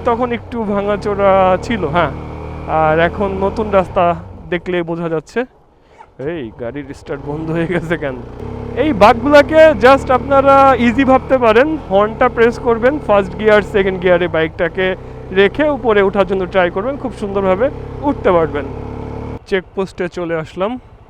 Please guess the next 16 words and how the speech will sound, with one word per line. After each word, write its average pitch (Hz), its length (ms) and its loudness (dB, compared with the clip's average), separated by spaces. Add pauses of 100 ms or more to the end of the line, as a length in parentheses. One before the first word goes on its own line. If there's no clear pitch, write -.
(580)
আচ্ছা, 160 280 -10
ডিম 185 280 -10
পাহাড়ে 196 360 -6
ওঠার 175 400 -4 (340)
আগেই 160 380 -6
আপনাদেরকে 160 460 -8
একটু 156 180 -12
শো 147 220 -10
করি। 135 240 -12
আমাদের 135 260 -10
সাথে 151 360 -8
যে 143 140 -8
এই 135 200 -6
পালসার 139 520 -6
বাইকটা 131 420 -6
আসছে, 147 340 -8